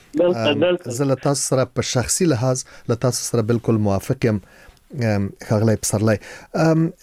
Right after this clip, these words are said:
Speaker 2: وروسته وړاندې په خپرونه کې به لطفاً بیا دې سوال ته هم ما ته ځواب راکړئ چې په افغانستان کې مو کومې، کومې دندې په دولتي ادارو کې یا په، ام، غیر حکومتي ټولنو کې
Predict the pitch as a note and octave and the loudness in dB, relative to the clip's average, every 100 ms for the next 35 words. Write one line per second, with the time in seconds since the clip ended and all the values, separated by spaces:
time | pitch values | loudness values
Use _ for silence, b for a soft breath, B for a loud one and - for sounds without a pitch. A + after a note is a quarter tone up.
0 | D#3+ E3 E3+ A3 - F3+ G3+ F#3+ - - | -4 2 2 2 2 2 4 2 -2 -2
1 | C#3+ E3 E3+ - D3 C#3 - C3 C3+ C3+ | 2 4 2 0 0 0 0 -2 0 0
2 | B2 A2+ A2 D3+ D3+ - A2+ G#2+ A2 C3 | 2 0 2 2 2 0 -2 0 0 0
3 | A2 G#2+ A2 G#2+ F#2+ G2+ B2+ B2 G#2+ A2+ | -2 -2 -4 -2 -2 0 2 2 0 -2
4 | G2 - F#2+ - F#2+ - C3+ B2 A#2+ G#2+ | -4 -4 -4 -4 -4 -2 -2 0 0 0
5 | G#2 B B B - - E3 D3+ - A2 | -2 B B B -10 0 2 2 0 -2
6 | G#2+ F#2+ A#2+ A#2+ G#2 F#2+ - - F#2+ - | -2 0 2 2 0 -2 -4 -6 -6 -2
7 | G2 F#2+ F2 A2+ G#2 - F#2 F#2 G2 F2 | -2 -2 0 0 0 0 -2 0 0 -2
8 | G2 F#2+ F2 - F2+ - - - - - | -2 -2 -2 -2 -4 -4 -12 -20 -20 -20
9 | - - G2+ F2 E2+ F2 F2 F2 G2 F#2+ | -18 -6 -4 -4 -4 -4 -6 -8 -10 -10
10 | - F2 F2 E2+ F#2 F#2+ G#2 F#2+ F#2+ G2 | -10 -12 -10 -8 -4 0 0 0 -2 -2
11 | F#2 - G#2 F#2+ - - - G2 A2+ G2 | -4 -2 -2 -2 -6 -10 -2 2 2 2
12 | - | -2